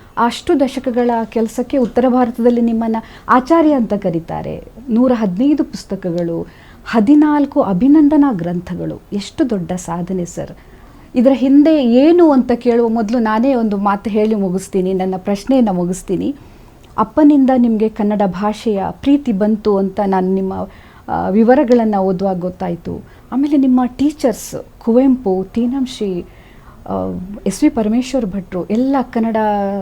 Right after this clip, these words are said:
ಸಾರಸ್ವತ ಲೋಕದ ಪ್ರಾತಸ್ಮರಣೀಯರು ಅಂತ ಹೇಳ್ಬೇಕು, ಆ ರೀತಿಯವರು. ಏನ್ ಸರ್ ಇದು? ಮೇಷ್ಟ್ರಾಗೋದೇ ನಿಮ್ಮ ಉದ್ದೇಶ ಇತ್ತಾ? ಅಥವಾ ಅವರೆಲ್ಲರನ್ನ ನೋಡಿ ಮೇಷ್ಟ್ರಾದ್ರ? ಹೇಗಾಯ್ತು ಇದೆಲ್ಲ?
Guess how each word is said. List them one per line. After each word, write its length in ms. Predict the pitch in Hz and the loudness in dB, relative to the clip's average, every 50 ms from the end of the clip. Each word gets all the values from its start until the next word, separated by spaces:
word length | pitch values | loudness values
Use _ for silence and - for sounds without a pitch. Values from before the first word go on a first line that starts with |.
| 185 - - - - | -10 -12 -18 -18 -16
ಸಾರಸ್ವತ 500 | - - 233 220 220 226 - - 247 - | -10 -4 -4 -2 -2 -4 -4 -6 -4 -4
ಲೋಕದ 340 | 233 214 208 202 - 214 202 240 | -2 -2 -2 -4 -4 -6 -6 -6
ಪ್ರಾತಸ್ಮರಣೀಯರು 1040 | 233 - - - 233 240 240 302 285 - - 240 226 220 226 233 240 226 220 208 202 | -8 -6 -2 0 0 0 0 -2 -4 -2 -2 -2 -2 0 0 0 0 0 -2 -2 -2
ಅಂತ 180 | 190 180 185 | -4 -4 -6
ಹೇಳ್ಬೇಕು, 500 | 202 190 175 170 165 175 165 165 - - - - - - - | -6 -6 -6 -6 -6 -8 -10 -8 -10 -14 -14 -16 -20 -12 -8
ಆ 120 | 196 214 | -6 -4
ರೀತಿಯವರು. 680 | 214 202 208 196 - - 185 170 160 165 - - - - - - - - - - - - - - - - | -2 -2 -4 -6 -6 -6 -6 -6 -6 -6 -10 -14 -16 -20 -20 -20 -20 -20 -20 -20 -20 -20 -20 -14 -6 -2
ಏನ್ 240 | 233 262 285 294 | 2 2 2 2
ಸರ್ 240 | 285 - - 208 185 | 2 0 -2 0 0
ಇದು? 320 | 196 180 170 196 196 190 190 | 0 -2 -2 -2 -2 0 0
ಮೇಷ್ಟ್ರಾಗೋದೇ 1200 | 190 196 196 226 240 285 294 - - - - 247 240 220 214 226 214 233 269 277 226 294 302 311 | 0 0 2 4 4 4 2 2 -4 -4 -2 0 0 2 2 0 2 4 4 4 4 4 4 4
ನಿಮ್ಮ 320 | 269 269 247 233 233 233 | 4 4 4 4 2 2
ಉದ್ದೇಶ 460 | 214 202 175 165 208 226 240 - - | 0 0 0 2 2 2 2 2 0
ಇತ್ತಾ? 400 | 247 208 196 190 165 - - 175 | 0 0 0 -2 -4 -8 -8 -8
ಅಥವಾ 440 | 165 156 - 185 180 - 233 220 220 - - - - - - | -6 -6 -6 -8 -8 -6 -4 -4 -4 -6 -8 -20 -10 -2 2
ಅವರೆಲ್ಲರನ್ನ 600 | 214 226 226 226 240 269 311 359 381 370 339 302 294 | 4 4 6 6 6 6 4 4 4 4 4 4 4
ನೋಡಿ 280 | 254 240 226 214 214 | 2 0 0 -2 -2
ಮೇಷ್ಟ್ರಾದ್ರ? 680 | 208 202 196 196 196 190 - - 196 180 165 165 165 170 170 160 165 | -2 -2 -2 -4 -4 -8 -10 -12 -10 -10 -8 -8 -10 -10 -10 -10 -12
ಹೇಗಾಯ್ತು 720 | 175 - - 262 285 294 226 226 190 165 165 165 - 165 | -10 -4 0 2 2 2 2 0 -2 -4 -6 -6 -4 -4
ಇದೆಲ್ಲ? 340 | 151 147 - 156 151 151 | -4 -4 -6 -8 -10 -10